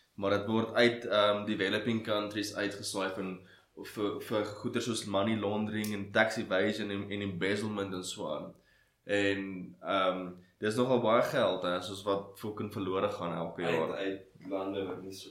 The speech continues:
Speaker 2: goed
Speaker 1: Ja, uit lande wat nie so goed doen nie. Ehm, die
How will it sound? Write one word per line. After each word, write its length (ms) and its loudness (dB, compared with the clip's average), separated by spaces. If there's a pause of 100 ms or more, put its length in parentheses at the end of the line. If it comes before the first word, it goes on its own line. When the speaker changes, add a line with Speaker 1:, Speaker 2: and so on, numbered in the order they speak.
Speaker 2:
goed 180 -10
Speaker 1:
Ja, 240 8
uit 160 6
lande 200 2
wat 160 2
nie 80 -2
so 140 -8
goed 240 -2
doen 120 -8
nie. 260 -10 (800)
Ehm, 680 8 (680)
die 320 8